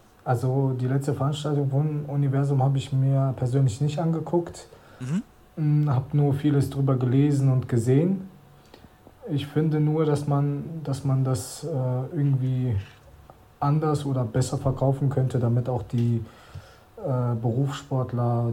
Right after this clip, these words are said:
Speaker 1: die Berufsboxer da mehr in den Vordergrund gestellt werden.
Speaker 2: Mhm. Ähm.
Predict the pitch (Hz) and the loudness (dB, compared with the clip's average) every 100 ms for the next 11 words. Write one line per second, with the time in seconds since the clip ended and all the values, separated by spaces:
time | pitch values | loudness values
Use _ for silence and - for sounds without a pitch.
0 | 110 110 110 104 113 117 117 - 117 - | -2 -2 -2 -4 -4 -4 -6 -6 -6 -4
1 | 127 117 113 113 110 117 117 117 110 110 | -4 -2 -2 -2 0 0 0 0 0 0
2 | 101 120 113 110 107 104 98 101 104 98 | 0 0 0 0 -2 -2 -4 -4 -4 -2
3 | 101 95 98 - - - _ _ - _ | -2 0 -2 -6 -20 -20 _ _ -20 _
4 | - 110 127 214 - - - - - - | -18 -10 -6 -6 -8 -20 -20 -20 -20 -20
5 | - - - - - - - - 123 131 | -20 -20 -20 -20 -20 -20 -20 -8 -2 0
6 | 120 107 | -2 -10